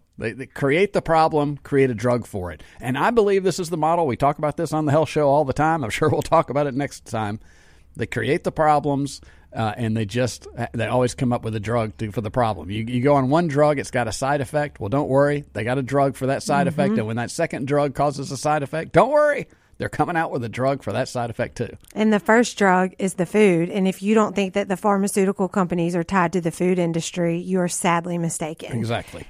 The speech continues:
Speaker 2: Um, yeah.
Speaker 1: Yeah.
Speaker 2: I, I saw a picture of a, a sign posted on a pediatrician's office.
Speaker 1: Yeah.
Speaker 2: Did you see that?
Speaker 1: I did, for the,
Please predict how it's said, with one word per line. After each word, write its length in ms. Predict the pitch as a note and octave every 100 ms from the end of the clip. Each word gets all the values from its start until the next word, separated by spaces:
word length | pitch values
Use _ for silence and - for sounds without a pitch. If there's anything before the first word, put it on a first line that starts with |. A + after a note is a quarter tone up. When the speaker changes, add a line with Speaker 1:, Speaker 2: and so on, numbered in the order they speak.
| -
Speaker 2:
Um, 420 | G3 F#3 E3+ E3 - _ _ -
yeah. 280 | F#3 E3+ D#3+ -
Speaker 1:
Yeah. 60 | A#3+ B3
Speaker 2:
I, 60 |
I 20 | A#3+
saw 420 | - C4 B3 A#3
a 400 | - G#3 G3+ G3+ -
picture 440 | A3+ - A3+ G#3
of 240 | G#3 G3+ F#3+
a, 380 | F#3+ F3+ F3+ E3+ - - - - -
a 120 | G#3
sign 400 | - A3 G#3+ G#3+
posted 440 | G3+ G#3 - G#3
on 200 | F#3 G3+
a 180 | F#3+ F#3+
pediatrician's 800 | - A3 G#3 F#3+ G#3+ G3+ G3+ F#3
office. 640 | E3 F#3+ F3+ - F#3 F3+ -
Speaker 1:
Yeah. 360 | A#2+ B2 A#2+ G2 _
Speaker 2:
Did 160 | G#3 F#3+
you 80 | G3
see 240 | A3+ A3+
that? 320 | A#3 A#3+ A#3+
Speaker 1:
I 40 | B2+
did, 220 | A#2 G2+
for 140 | B2
the, 180 | A2